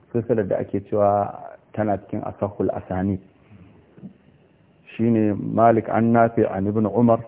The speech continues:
yace to musamman kuma Shafi'i an Malik an Nafi an Ibn Umar, musamman kuma Ahmad an Shafi'i an Malik an Ibn Umar. Mun faɗi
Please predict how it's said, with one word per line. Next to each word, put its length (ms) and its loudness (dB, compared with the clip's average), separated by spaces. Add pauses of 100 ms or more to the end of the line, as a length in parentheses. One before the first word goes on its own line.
(460)
yace 200 0
to 160 2
musamman 400 4
kuma 240 -2
Shafi'i 480 0
an 160 0
Malik 320 2
an 160 -2
Nafi 240 0
an 220 2
Ibn 180 -2
Umar, 320 -4
musamman 380 -2
kuma 180 -2
Ahmad 300 -2
an 260 -2
Shafi'i 480 0
an 80 -2
Malik 280 0
an 140 -4
Ibn 160 -2
Umar. 360 4 (420)
Mun 140 -2
faɗi 180 -2